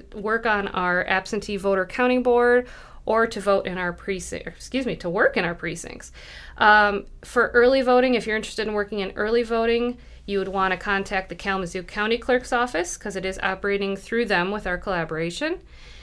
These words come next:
And then with regard to the presidential primary, as I mentioned, it is a closed primary. This happens every four years,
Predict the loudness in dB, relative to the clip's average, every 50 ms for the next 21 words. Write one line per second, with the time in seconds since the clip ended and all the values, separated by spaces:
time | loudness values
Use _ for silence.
0 | -20 -20 -20 -14 -8 -4 -2 -2 0 2 4 4 6 6 4 4 2 0 -2 -4
1 | -10 -10 -2 2 2 2 2 2 -2 0 2 4 4 6 6 6 4 2 0 -4
2 | -6 -2 0 0 2 2 2 0 0 -2 -2 -4 -2 0 0 0 2 2 0 0
3 | 2 0 -2 -2 -2 -2 0 0 0 2 0 0 0 0 -2 -2 -2 0 -2 0
4 | 2 0 0 0 0 0 -2 -4 -6 -6 -6 -4 -4 -4 -4 -6 -8 -10 -8 -6
5 | -4 -2 -2 -2 -4 -4 -8 -6 0 0 2 2 2 0 0 0 -2 -4 -6 -8
6 | -12 -20 -20 -20 -20 -20 -12 -6 -6 -6 -4 0 0 0 0 0 -2 -4 -4 -6
7 | -6 -2 0 2 2 2 2 0 0 -2 -2 -2 0 2 2 2 0 -2 -2 -4
8 | -4 -4 -2 -2 -2 -4 -4 -6 -8 -12 -14